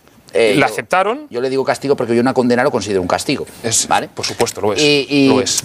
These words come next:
Speaker 1: lo aceptaron, ustedes
Speaker 2: Sí.
Speaker 1: llegaron a un acuerdo, creo que se devolvió el dinero.
Speaker 2: El dinero se, se ha devuelto, por tanto, la responsabilidad civil ya está cubierta.
Speaker 1: Y entonces, mm, bueno, pues ya
Speaker 2: El
Speaker 1: más o
Speaker 2: tribunal
Speaker 1: menos.
Speaker 2: podía haber suspendido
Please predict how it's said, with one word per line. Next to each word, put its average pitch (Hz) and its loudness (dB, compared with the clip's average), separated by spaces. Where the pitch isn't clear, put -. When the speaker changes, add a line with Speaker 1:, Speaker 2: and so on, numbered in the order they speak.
Speaker 1:
lo 147 2
aceptaron, 220 0
ustedes 147 -4
Speaker 2:
Sí. 143 0
Speaker 1:
llegaron 143 4
a 139 4
un - 0
acuerdo, 214 2
creo 196 4
que 175 -2
se - -2
devolvió 151 4
el 147 2
dinero. 285 2
Speaker 2:
El 117 0
dinero 123 2
se, 127 0
se - -4
ha 127 -4
devuelto, 175 4
por 143 0
tanto, 123 0
la 120 4
responsabilidad 139 -2
civil 151 -4
ya 123 0
está 131 0
cubierta. 202 0
Speaker 1:
Y 196 2
entonces, 190 0
mm, 143 0
bueno, 117 0
pues 117 -2
ya - 4
Speaker 2:
El 123 2
Speaker 1:
más 135 0
o 180 4
Speaker 2:
tribunal 185 2
Speaker 1:
menos. 208 -6
Speaker 2:
podía 156 2
haber 131 0
suspendido 208 0